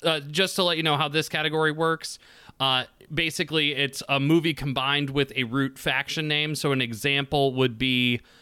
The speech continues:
um, the current rulers of the Woodland meets a two thousand three Seuss film starring Mike Myers would be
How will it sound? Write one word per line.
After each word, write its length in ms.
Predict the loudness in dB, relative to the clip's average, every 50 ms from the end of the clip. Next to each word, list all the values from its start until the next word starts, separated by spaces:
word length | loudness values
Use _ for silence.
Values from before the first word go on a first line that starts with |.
| -20 -20 _ _ _ -2
um, 420 | 0 0 2 0 0 -2 -4 -8 -10 -16 _ _ -4
the 80 | -4 -4
current 380 | -2 0 0 2 2 2 0
rulers 480 | 2 2 4 4 4 4 4 4 2 2
of 160 | 0 0 0
the 80 | 0 0
Woodland 720 | 2 4 2 2 4 4 4 4 4 4 2 0 -4 -6 -6 -4
meets 300 | 0 0 0 0 -2 -2
a 100 | -4 -4
two 240 | -2 -2 -2 0 0
thousand 500 | 0 0 0 0 0 0 0 0 -2 -2
three 220 | -2 0 0 0 0
Seuss 460 | 0 0 0 2 4 4 2 0 0
film 320 | 0 2 4 4 4 2
starring 380 | 0 0 0 2 2 2 2 2
Mike 260 | 0 0 -2 -2 -2
Myers 580 | -2 0 0 2 2 0 0 0 -2 -2 -4 -2
would 220 | 0 0 0 2
be 320 | 2 2 2 2 2 0